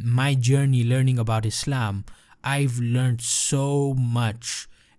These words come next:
And what I've learned so much about is mainly things which are not part of Islam. Okay, if you, if you dig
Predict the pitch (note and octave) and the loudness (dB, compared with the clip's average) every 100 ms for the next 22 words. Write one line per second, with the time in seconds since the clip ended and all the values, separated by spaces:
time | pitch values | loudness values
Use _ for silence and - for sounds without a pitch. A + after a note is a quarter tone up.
0 | - B2+ A#2 A2+ A2+ A#2 A#2 C#3 C3+ D3+ | -8 -2 0 0 -2 -6 -8 -6 -4 0
1 | C#3+ A#2+ B2 C#3+ D#3+ D3 - - - - | 0 0 0 0 0 -2 -6 -16 -8 -2
2 | B2+ B2+ F3+ - C#3+ G#2+ A2 - - - | 0 2 0 2 0 0 -4 -8 -16 -20
3 | _ _ - D#3+ D#3+ D#3 D3 - - - | _ _ 2 4 4 2 -4 -8 -10 -2
4 | C#3 E3+ G#3+ F3 B2 B2+ E3 - F3 F3+ | 2 4 6 4 4 2 -2 0 2 4
5 | F3 E3+ - E3+ D#3+ C#3 D#3+ F3+ - C#3+ | 2 -2 -2 0 2 2 2 2 0 0
6 | D#3 E3 - G3 F#3 G#2+ - _ _ _ | 0 -2 -2 0 0 -2 -10 _ _ _
7 | _ _ D3+ - D#3+ F3 F3+ F3 - E3 | _ _ -10 -2 0 0 2 2 2 4
8 | F3+ F3+ - - F#3 E3 G3+ E3 B2 G3 | 6 4 0 -2 0 2 2 2 4 4
9 | G3+ | 2